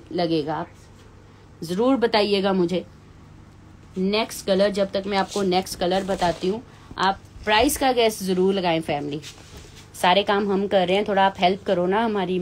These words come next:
ऐसे ही हम बोलते रहते हैं कि market में ये price है, but आपको भी पता होना चाहिए कि ऐसे designs market में किस range में आपको मिलेंगे। Pure messling तो definitely हर lady के पास messling silk तो होता ही है।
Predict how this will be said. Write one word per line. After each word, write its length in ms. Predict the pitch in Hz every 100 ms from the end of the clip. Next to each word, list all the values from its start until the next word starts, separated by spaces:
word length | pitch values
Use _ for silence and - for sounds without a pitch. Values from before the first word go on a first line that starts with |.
| -
ऐसे 240 | 175 196
ही 60 | 220
हम 140 | 214
बोलते 280 | 190 185 196
रहते 240 | 190 170
हैं 100 | 190
कि 80 | 190
market 460 | 190 175 170 190 180
में 100 | 185
ये 240 | 165 175
price 420 | 196 190 180 180 180
है, 120 | 196 - - - - - - -
but 200 | 175 - -
आपको 460 | 190 202 - 220
भी 160 | 185 233
पता 240 | 233 202
होना 260 | 190 185 175
चाहिए 340 | 175 170 165 151
कि 120 | -
ऐसे 400 | - 180 233 220
designs 420 | 196 196 196 175
market 420 | 185 170 170 175
में 120 | 180 196
किस 320 | - 226 -
range 240 | 202 185
में 100 | 180 170
आपको 240 | 156 165
मिलेंगे। 460 | 160 156 147 143 147 - - - - - -
Pure 200 | 190 220
messling 420 | 233 226 220 233 233
तो 140 | 233
definitely 680 | 202 190 220 208 190 185 190
हर 100 | 190
lady 280 | 196 180 175
के 120 | 185
पास 360 | 180 175 170 185
messling 340 | 160 - 196
silk 220 | 185 180 -
तो 80 | 190
होता 300 | 180 170 180
ही 120 | 175
है। 140 | 175